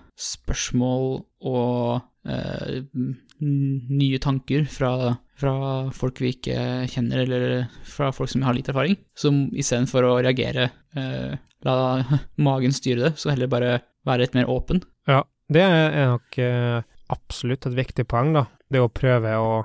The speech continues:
Speaker 1: Mm.
Speaker 2: ehm, prøve å være mer åpen, som du sier, og
Speaker 1: Ja.
Speaker 2: åpen for at vi kan ta feil også, da.
Speaker 1: Ja. <laughs> Ja, det gjør vi jo hele tiden, egentlig, sånn, å ta feil.
Speaker 2: Ja, det gjør vi.
Speaker 1: Ja.
Speaker 2: Men, ehm, det sitter fortsatt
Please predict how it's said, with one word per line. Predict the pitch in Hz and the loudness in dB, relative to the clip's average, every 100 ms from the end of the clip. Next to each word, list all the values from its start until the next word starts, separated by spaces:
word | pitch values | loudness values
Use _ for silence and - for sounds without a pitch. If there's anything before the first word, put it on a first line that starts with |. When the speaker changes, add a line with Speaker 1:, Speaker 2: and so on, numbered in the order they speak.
| - _ | -6 _
Speaker 1:
Mm. | 151 139 139 - _ - | -4 -2 -4 -8 _ -2
Speaker 2:
ehm, | 117 113 110 110 110 110 110 107 107 - | 0 2 0 0 -2 -2 -4 -6 -8 0
prøve | 131 120 | 4 6
å | |
være | 117 113 | 4 4
mer | 117 | 4
åpen, | 117 113 113 | 2 2 -2
som | 104 113 | -2 -2
du | |
sier, | 107 143 160 139 - - - | 2 2 4 0 -4 -14 -2
og | 123 117 117 | 2 4 6
Speaker 1:
Ja. | 117 117 - 135 | 4 2 0 2
Speaker 2:
åpen | 127 - 117 110 | 2 2 0 0
for | 120 113 | 2 2
at | 113 - | 2 -2
vi | 120 120 | 0 2
kan | 120 120 - | 2 0 -2
ta | - 113 | -4 -4
feil | - 117 123 | 2 2 6
også, | 165 131 | 4 2
da. | - - 143 | -4 -4 -2
Speaker 1:
Ja. | 135 - 147 170 - 185 | -2 -6 0 0 2 -2
<laughs> | - 185 - - - | -4 -16 -16 -20 -6
Ja, | 135 | 2
det | 156 | 4
gjør | 123 | 4
vi | 113 | 4
jo | 123 | 2
hele | 117 | -2
tiden, | 113 131 | -4 -2
egentlig, | 139 170 156 | -2 -2 0
sånn, | 127 123 - | 0 -2 -6
å | - 135 | -10 -6
ta | 117 | -6
feil. | 127 139 - _ 170 | -6 -10 -10 _ 2
Speaker 2:
Ja, | |
det | 151 185 | 6 6
gjør | 113 | 4
vi. | 113 117 - - | 0 -4 -10 -8
Speaker 1:
Ja. | 135 - _ - | -8 -8 _ 2
Speaker 2:
Men, | 151 156 180 - - | 6 6 4 -6 0
ehm, | 143 131 131 127 131 160 151 175 | 4 6 6 4 0 -4 -10 0
det | 143 | 0
sitter | - - - | 0 0 0
fortsatt | 151 165 | -2 -4